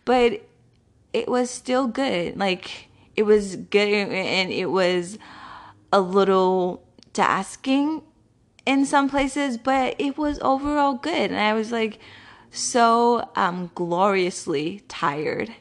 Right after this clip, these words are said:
you know, not in, like, an exhausting way, but when we were done that hike, I was just so happy about it because, hey, we did not know what was ahead, but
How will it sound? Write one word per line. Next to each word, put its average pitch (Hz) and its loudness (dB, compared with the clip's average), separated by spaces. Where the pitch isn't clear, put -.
you 185 -4
know, 165 0
not 185 0
in, 175 -8
like, 160 -8
an 175 -4
exhausting 170 -6
way, 165 -4
but 170 -6
when 165 -8
we 175 -4
were 175 -2
done 170 -2
that 165 0
hike, 170 -4
I - -6
was 247 0
just 254 -4
so 247 2
happy - -2
about 170 0
it 165 -2
because, 175 -4
hey, 233 0
we 202 -2
did 214 0
not 214 0
know 190 0
what 180 -2
was 175 -4
ahead, 185 0
but 180 0